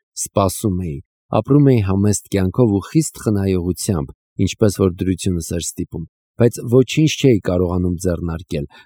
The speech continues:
ոչինչ չէի կարողանում պատկերացնել, իսկ ունեցած փողերս էլ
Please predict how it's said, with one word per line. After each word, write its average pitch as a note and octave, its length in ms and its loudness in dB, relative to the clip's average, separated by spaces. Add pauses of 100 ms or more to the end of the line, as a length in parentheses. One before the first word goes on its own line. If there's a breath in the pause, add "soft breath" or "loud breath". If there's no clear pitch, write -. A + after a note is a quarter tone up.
(120)
ոչինչ D3+ 420 4
չէի B2 340 4
կարողանում F#2 580 0
պատկերացնել, F#2 920 -4 (240 loud breath)
իսկ - 240 -4
ունեցած A#2+ 480 2
փողերս A#2+ 500 0
էլ G2+ 160 2